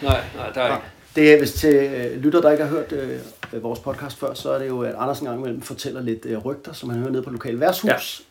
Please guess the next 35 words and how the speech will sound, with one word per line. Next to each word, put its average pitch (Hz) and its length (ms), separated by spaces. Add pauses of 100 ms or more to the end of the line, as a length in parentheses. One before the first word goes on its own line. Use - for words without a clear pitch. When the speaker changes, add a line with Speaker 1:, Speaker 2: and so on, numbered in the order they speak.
(120)
Speaker 1:
Ja. 131 40
Speaker 2:
Og, 120 240
øh, 120 60
Speaker 1:
Især 135 180
Speaker 2:
der 143 60
Speaker 1:
på 165 60
Speaker 2:
har 151 80
Speaker 1:
værtshuset. 123 320 (260)
Speaker 2:
Ja, 139 100 (120)
især - 140
Speaker 1:
Ja. - 60
Speaker 2:
på 131 100
værtshuset. 120 420
Speaker 1:
Ja, 131 40
nu 139 80
startede 139 360
vi 120 60
så 127 140
et - 80
salg - 200
her. - 60 (440)
Speaker 2:
Okay. 117 200
Speaker 1:
Ja. 101 160 (540)
Speaker 2:
Og - 140
Speaker 1:
Ellers 165 180
Speaker 2:
så 185 120
Speaker 1:
så - 80
synes 185 220
jeg, 147 80
det 139 100
er 131 40
vildt, 165 300
så 147 140
mange, 131 440
øh, 104 640